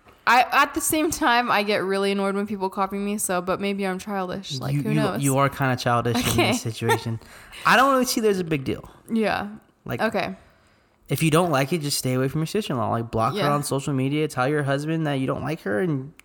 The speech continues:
Speaker 1: I think a lot of husbands would have an issue with that, though. You would have an issue with that. I mean, you wouldn't have an issue with that. You would just be like, "Okay, well, I don't think she's doing anything wrong, so"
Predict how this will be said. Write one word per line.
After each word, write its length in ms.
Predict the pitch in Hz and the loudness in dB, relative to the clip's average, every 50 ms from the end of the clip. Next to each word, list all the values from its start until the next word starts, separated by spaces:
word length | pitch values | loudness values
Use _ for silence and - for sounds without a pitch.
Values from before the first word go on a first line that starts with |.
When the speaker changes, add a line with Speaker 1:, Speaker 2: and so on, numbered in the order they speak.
| - - - - - - | -20 -20 -20 -16 -6 -4
Speaker 1:
I 100 | 220 254 | -2 0
think 200 | 214 254 240 240 | 0 -2 0 2
a 40 | 240 | 2
lot 140 | 226 220 226 | 4 4 2
of 60 | 220 220 | 2 0
husbands 340 | 220 196 196 196 196 196 202 | -2 -2 -2 -2 -4 -6 -4
would 80 | 196 | -4
have 120 | 202 180 185 | -4 -4 -4
an 100 | 151 104 | -6 -8
issue 260 | 190 196 - - - | -8 -10 -10 -10 -12
with 100 | - - | -8 -8
that, 220 | - - - - - - | -8 -8 -8 -10 -12 -12
though. 160 | - - 208 - _ _ _ _ _ _ _ - - - - _ _ _ _ _ _ _ _ _ _ _ _ _ _ - | -12 -12 -14 -14 _ _ _ _ _ _ _ -20 -20 -20 -20 _ _ _ _ _ _ _ _ _ _ _ _ _ _ -8
You 160 | 233 220 247 | -4 -2 0
would 100 | 262 254 | 0 0
have 160 | 233 220 196 185 | 0 -2 -2 -2
an 80 | 156 | -4
issue 220 | 131 - - - - | -6 -6 -6 -8 -8
with 100 | - - | -8 -8
that. 240 | - - 50 - - _ _ _ _ _ _ _ _ _ _ _ _ _ - | -6 -8 -8 -8 -10 _ _ _ _ _ _ _ _ _ _ _ _ _ 2
I 100 | 240 254 | 2 4
mean, 120 | 285 294 277 | 4 2 2
you 120 | 262 294 | 2 2
wouldn't 140 | 302 285 311 | 2 2 2
have 100 | 302 269 | 2 2
an 80 | 208 | 2
issue 280 | - 226 226 - 247 220 | 0 0 0 0 -2 -2
with 120 | 208 190 | -2 0
that. 160 | - 185 - 175 | 0 0 0 0
You 80 | 202 | -2
would 80 | 214 196 | -2 -2
just 200 | 202 214 - - | -4 -6 -4 -2
be 60 | 208 | 0
like, 240 | 202 196 196 190 - | 2 2 2 2 0
"Okay, 440 | - 175 190 - 202 180 185 190 208 | -2 -4 -2 -2 -2 -2 0 0 0
well, 400 | 202 196 190 185 185 185 180 180 | 0 2 2 2 2 2 2 2
I 100 | 165 180 | 2 4
don't 140 | 190 196 190 | 2 2 0
think 120 | 214 202 - | -2 -8 -6
she's 160 | - 208 196 | -6 -6 -2
doing 180 | 196 196 196 202 | -2 -2 0 0
anything 280 | 202 202 208 190 180 | 0 -2 -2 -4 -2
wrong, 320 | 175 185 190 190 180 185 185 | 0 0 0 0 0 -2 -2
so" 680 | - - 190 175 170 165 165 165 165 160 160 165 165 | -4 -2 -2 0 0 0 0 0 -2 -2 -2 -2 0